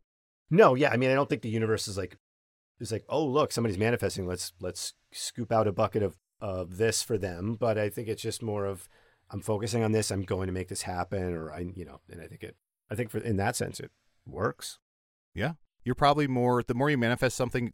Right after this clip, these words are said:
Speaker 2: like you said, it's, it's top of mind, or if you write it down,
Speaker 1: Yeah.
Speaker 2: like, "I'm gonna write this down ten
Speaker 1: Yeah.
Speaker 2: times," of like, "I
Speaker 1: Mm-hmm.
Speaker 2: want <laughs> to start a podcast," whatever that
Speaker 1: Sure.
Speaker 2: is. It's
Speaker 1: Mm-hmm.
Speaker 2: gonna be more in the forefront of your mind. You start to notice it more in, in life. It's the, I forget the name of the,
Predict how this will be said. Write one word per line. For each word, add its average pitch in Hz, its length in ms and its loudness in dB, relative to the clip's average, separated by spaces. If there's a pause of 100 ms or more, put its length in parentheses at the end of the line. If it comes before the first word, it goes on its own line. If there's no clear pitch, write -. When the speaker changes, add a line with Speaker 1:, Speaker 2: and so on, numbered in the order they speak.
(120)
Speaker 2:
like 117 160 2
you 120 60 -4
said, 107 220 2
it's, - 260 -6
it's 117 140 -8
top 117 180 0
of 110 60 -6
mind, 110 220 2
or 107 40 0
if 101 100 -4
you 110 80 -4
write 110 200 4
it 107 80 0
down, - 180 4
Speaker 1:
Yeah. 135 60 8
Speaker 2:
like, 95 140 0
"I'm 170 60 4
gonna 202 120 2
write 180 140 4
this 165 140 -2
down 165 180 4
ten 151 220 0
Speaker 1:
Yeah. 120 100 10
Speaker 2:
times," 110 140 8
of 110 80 -2
like, 101 200 -2 (320)
"I 113 120 6
Speaker 1:
Mm-hmm. 135 80 4
Speaker 2:
want 131 500 0
<laughs> 123 320 0
to 131 100 -6
start 135 200 0
a - 20 0
podcast," 131 480 -2 (220)
whatever 135 260 6
that 123 160 6
Speaker 1:
Sure. 95 80 0
Speaker 2:
is. - 160 -6 (520)
It's 113 140 0
Speaker 1:
Mm-hmm. 95 60 2
Speaker 2:
gonna 143 120 6
be 139 160 2
more 131 580 4
in 120 100 -2
the 117 60 -2
forefront 120 340 -2
of - 20 0
your 107 100 0
mind. 107 180 0
You 104 60 -2
start - 200 -2
to 107 80 -6
notice 104 580 -2 (140)
it 98 260 -4
more 104 300 -2
in, 98 120 -6 (120)
in 104 120 -4
life. 110 220 -2
It's - 180 -6
the, 123 220 2
I 117 60 -4
forget 165 220 -4
the 151 80 -4
name 123 220 0
of 123 160 -2
the, 104 300 0